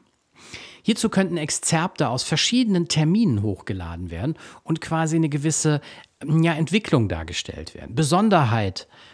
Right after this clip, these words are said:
äh, Besonderheiten, ähm, tendenziell aufgedeckt werden. An dieser Stelle bin ich zugegebenermaßen fasziniert. Der Vorschlag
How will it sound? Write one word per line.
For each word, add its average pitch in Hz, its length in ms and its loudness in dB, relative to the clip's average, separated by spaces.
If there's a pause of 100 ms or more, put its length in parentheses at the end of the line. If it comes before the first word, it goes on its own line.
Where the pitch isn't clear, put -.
(120)
äh, 123 80 -8
Besonderheiten, 123 720 -2
ähm, 101 340 -2
tendenziell 123 720 2
aufgedeckt 87 680 -8
werden. - 260 -18 (1300)
An 127 220 0
dieser 156 220 0
Stelle 151 260 0
bin 127 160 2
ich - 380 -2 (420)
zugegebenermaßen 104 920 -2 (180)
fasziniert. 101 760 -2
Der 101 160 -8
Vorschlag 139 420 -4